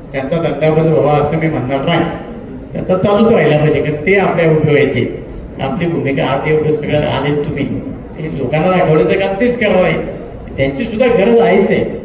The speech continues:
पण ती संख्या एवढी वाढली. आता तालुक्यामध्ये लोक मला येऊन सांगतात, "अहो, मी पत्रकार आहे." पहिला आम्हाला ठराविक पडलो, कोणी गोटा कळकर,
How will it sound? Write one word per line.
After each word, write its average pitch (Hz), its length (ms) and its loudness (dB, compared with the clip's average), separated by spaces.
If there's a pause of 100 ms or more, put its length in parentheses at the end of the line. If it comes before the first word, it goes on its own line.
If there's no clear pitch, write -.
(340)
पण 156 200 -8
ती 190 60 -8
संख्या 175 400 2
एवढी 196 300 4
वाढली. 170 420 2 (840)
आता 170 160 -2
तालुक्यामध्ये 190 880 0 (720)
लोक 208 220 4
मला 247 240 4
येऊन 233 220 6
सांगतात, 156 260 0
"अहो, 170 100 2
मी 175 100 0
पत्रकार 175 440 0
आहे." 123 120 -4 (680)
पहिला 170 200 -4
आम्हाला 175 320 -4
ठराविक 190 260 -2
पडलो, 160 340 -6
कोणी 147 300 -10
गोटा 151 280 -6
कळकर, 135 540 -8